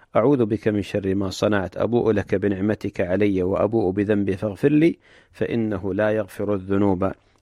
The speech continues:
إلا أنت". وهذا طبعًا ملازم للإنسان ينبغي أن يلازمه الإنسان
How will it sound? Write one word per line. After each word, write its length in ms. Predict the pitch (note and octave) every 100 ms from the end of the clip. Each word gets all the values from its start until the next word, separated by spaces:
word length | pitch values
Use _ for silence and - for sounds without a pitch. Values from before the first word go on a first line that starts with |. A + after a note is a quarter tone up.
| -
إلا 360 | G2+ F2+ F2+ F2+
أنت". 280 | F#2 -
وهذا 260 | - E3+ C3
طبعًا 320 | - A2+ G2
ملازم 580 | G2 G2+ A2 G#2+ G2+ G2+ - _ _ _ -
للإنسان 760 | G#2+ G#2 E2 E2 F#2 A#2 A2
ينبغي 420 | G#2 G#2+ G#2+ G2 E2+
أن 80 |
يلازمه 600 | G#2 G2+ G2+ G#2 A2+ F#2+
الإنسان 560 | F#2+ D#2 F#2 - A2 G2+